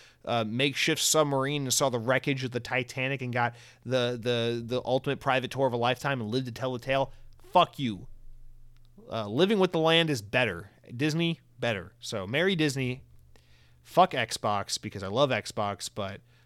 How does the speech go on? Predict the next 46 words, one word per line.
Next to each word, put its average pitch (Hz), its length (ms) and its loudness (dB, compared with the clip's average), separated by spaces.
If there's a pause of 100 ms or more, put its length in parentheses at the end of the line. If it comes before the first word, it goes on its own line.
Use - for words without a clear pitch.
I - 80 -12
just 113 240 -8
love 127 220 0
Disney 127 240 -2
theme 135 240 -2
parks 107 380 -2
more. 98 500 -6 (520)
And 98 80 -10
then 110 80 -6
Taco 185 280 4
Bell. 165 420 8 (140)
I 220 80 0
love 262 220 8
Taco 139 300 4
Bell. 87 260 -6 (400)
I 440 80 -2
can 143 140 -4
live 120 140 0
without 92 360 -10
you. 85 180 -14 (920)
But 147 100 2
if 147 80 4
we're 160 60 2
just 185 180 6
talking 247 140 8
about 233 100 8
a 220 40 6
corporation, 202 600 6 (320)
I'll 170 100 4
take - 200 2
Xbox 226 480 4
over 175 160 8
Disney 156 280 6
movies. 214 460 4
I'll 151 120 0
take 147 180 -2
Xbox 143 420 2
over 135 160 0
Disney 131 240 0
as 117 80 -4
a 104 60 -6
corporation. 208 640 0 (340)
I'll 131 120 0
take 156 180 4
Xbox 135 680 2
over 113 600 0